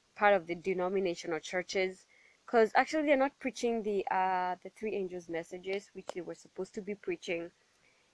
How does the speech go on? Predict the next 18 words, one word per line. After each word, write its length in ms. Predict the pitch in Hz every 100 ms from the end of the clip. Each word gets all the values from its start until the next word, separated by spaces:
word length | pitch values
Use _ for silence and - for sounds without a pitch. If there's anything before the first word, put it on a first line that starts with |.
| -
And 140 | 214
that's 160 | 208 208
another 300 | 202 185 196
whole 260 | 196 202 208
story 480 | - - 196 185
with 220 | 180 170 170
Ellen 260 | 165 175
G. 220 | 175 190
White 580 | 208 190 170 175 185 - - - - -
and, 320 | 190 175 170
uh, 180 | 170 160
the 100 | 170
reformation 720 | 170 196 247 233 214 - 220 202
of 100 | 160
the 80 |
church. 320 | 165 - 175 -
She 100 | 202
wanted 380 | 190 208 214